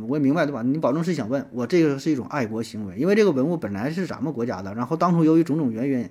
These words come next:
种种原因，一些列强的入侵给他抢走了，那我给他偷回来，我这不是一个正义的行为吗？虽然我是盗，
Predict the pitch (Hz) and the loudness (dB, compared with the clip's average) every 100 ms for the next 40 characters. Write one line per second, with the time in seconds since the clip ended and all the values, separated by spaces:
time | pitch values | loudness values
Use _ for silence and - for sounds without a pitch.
0 | - _ - 147 139 110 135 135 123 139 | -12 _ -4 -2 0 0 0 0 -2 -2
1 | 135 151 143 - - 117 135 143 170 131 | -2 2 0 -2 -6 -2 -2 -2 -4 -4
2 | 127 123 113 131 - 156 104 107 - _ | -4 -4 -4 -4 -4 -4 -6 -14 -18 _
3 | 214 175 190 175 165 185 143 151 117 156 | 4 6 6 2 2 2 2 2 2 0
4 | 151 151 151 220 170 151 117 - 110 104 | 0 -2 0 0 0 0 -4 -6 -8 -6
5 | 117 190 196 113 135 135 220 - | -2 0 0 0 -6 -4 -4 -4